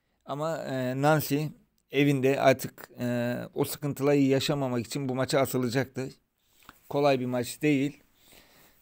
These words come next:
Gördüğünüz gibi son haftalarda Nancy kolay kolay yenilen bir takım değil. Sadece tek mağlubiyet aldı. Evinde Sochaux'a karşı. Onun dışında üç beraberlik, bir galibiyeti var.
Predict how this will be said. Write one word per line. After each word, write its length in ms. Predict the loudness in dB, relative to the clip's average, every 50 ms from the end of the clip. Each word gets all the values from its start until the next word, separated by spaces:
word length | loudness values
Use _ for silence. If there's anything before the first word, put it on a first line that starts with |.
| _ _ 4
Gördüğünüz 460 | 8 8 8 8 6 4 2 2 2
gibi 160 | 0 0 0
son 280 | -2 -2 0 2 2 4
haftalarda 800 | 4 2 0 2 0 2 4 4 4 4 2 0 0 0 -2 0
Nancy 280 | 0 0 0 0 -2
kolay 340 | -4 0 2 4 6 6 6
kolay 260 | 4 4 4 4 6
yenilen 360 | 6 4 4 4 2 0 0 -2
bir 80 | 0
takım 380 | -2 -2 0 0 0 0 2 4
değil. 340 | 4 4 4 2 0 -4 -12 _ _ _ _ _ _ _ _ -20 -20 _ _ _ _ _
Sadece 460 | 0 4 6 6 6 4 0 -2 2
tek 220 | 2 2 2 4
mağlubiyet 540 | 2 2 4 4 4 2 2 2 0 2 2
aldı. 380 | 2 0 2 0 0 -2 -2 -4 -10 _ _ _
Evinde 360 | -2 -2 -2 -2 -2 -2 -2
Sochaux'a 440 | -2 0 -2 -2 0 2 2 2 2
karşı. 460 | 0 0 -2 -2 -2 -6 -6 -8 -8 -12 -16 _ _ _ _ _ _ _ _ _ -20 _ _ _ -8
Onun 300 | -8 -6 -4 -4 -2 -4
dışında 420 | -4 -4 -6 -2 0 0 0 2
üç 280 | 0 -2 -4 -2 0 2
beraberlik, 580 | 4 4 6 4 4 4 4 4 2 2 0
bir 120 | -2 2 6
galibiyeti 540 | 6 6 6 6 4 2 2 2 2 -2
var. 200 | -4 -4 -4 -10